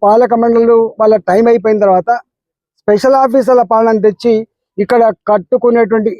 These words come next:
ఇండ్లకు పర్మిషన్ ఇస్తలేరు. అంటే కంచే చేరును మేచినట్టుగా ఏ పేదలకైతే అండగా ఉండి వాళ్ళకు పర్మిషన్లు ఇచ్చి ఇల్లు కట్టుకుంటట్టు చేయను ప్రభుత్వం, ప్రభుత్వమే స్వయంగా ఇక్కడ ఇల్లు కట్టుకోకుండా నిషేధించింది, పర్మిషన్ ఇస్తలేరు.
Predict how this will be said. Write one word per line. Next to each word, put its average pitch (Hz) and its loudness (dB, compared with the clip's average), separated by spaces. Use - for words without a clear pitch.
ఇండ్లకు 233 0
పర్మిషన్ 214 -2
ఇస్తలేరు. 180 -8
అంటే 202 -2
కంచే 196 0
చేరును 226 0
మేచినట్టుగా 160 -4
ఏ - 4
పేదలకైతే 254 2
అండగా 240 2
ఉండి 240 0
వాళ్ళకు 233 2
పర్మిషన్లు 254 0
ఇచ్చి 240 -4
ఇల్లు 233 0
కట్టుకుంటట్టు 208 -2
చేయను 196 2
ప్రభుత్వం, 180 -2
ప్రభుత్వమే 240 0
స్వయంగా 226 2
ఇక్కడ 214 0
ఇల్లు 202 0
కట్టుకోకుండా 185 -2
నిషేధించింది, 165 -6
పర్మిషన్ 208 0
ఇస్తలేరు. 208 -2